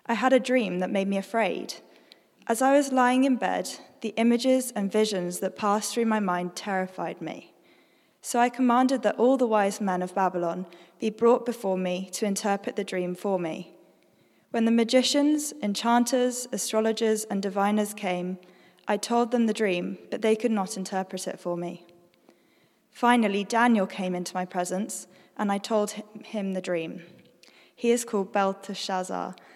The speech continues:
after the name of my God, and the spirit of the holy gods is in him. I said, "Belteshazzar, chief of the magicians, I know that the spirit of the holy God,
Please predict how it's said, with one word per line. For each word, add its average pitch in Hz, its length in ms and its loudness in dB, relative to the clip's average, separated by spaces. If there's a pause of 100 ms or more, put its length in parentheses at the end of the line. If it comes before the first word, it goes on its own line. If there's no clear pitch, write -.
(200)
after 202 280 -2
the 190 100 -2
name 196 240 0
of 202 140 -6
my 208 120 2
God, 180 380 -2 (320)
and 196 160 -2
the 185 60 -4
spirit 185 440 -2
of - 80 -10
the 190 80 -6
holy 180 280 -4
gods 180 340 -4
is 180 100 -10
in 180 180 -4
him. 180 260 -10 (1080)
I 226 120 0
said, 269 340 2
"Belteshazzar, 185 840 -2 (340)
chief 262 300 2
of 262 120 0
the 240 60 -2
magicians, 185 800 -2 (380)
I 233 60 6
know 269 200 8
that 277 160 2
the 262 80 2
spirit 196 460 0
of 190 80 -8
the 196 80 -2
holy 214 320 2
God, 180 300 -2